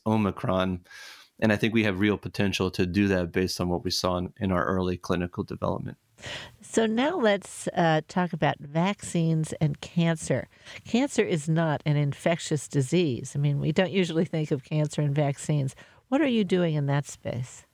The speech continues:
Speaker 1: Yeah, well, I would, you know, I think sometimes people see the Codagenics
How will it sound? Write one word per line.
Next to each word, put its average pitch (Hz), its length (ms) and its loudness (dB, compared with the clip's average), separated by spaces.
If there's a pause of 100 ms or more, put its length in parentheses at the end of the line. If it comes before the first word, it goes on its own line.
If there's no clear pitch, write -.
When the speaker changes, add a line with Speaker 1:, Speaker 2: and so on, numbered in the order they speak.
(220)
Speaker 1:
Yeah, 147 180 4
well, 127 220 0
I 120 60 4
would, 131 240 4
you 131 100 4
know, 120 120 4
I 117 100 4
think 135 200 2
sometimes 127 480 2
people 131 360 0
see 123 240 2
the 104 140 4
Codagenics 101 800 0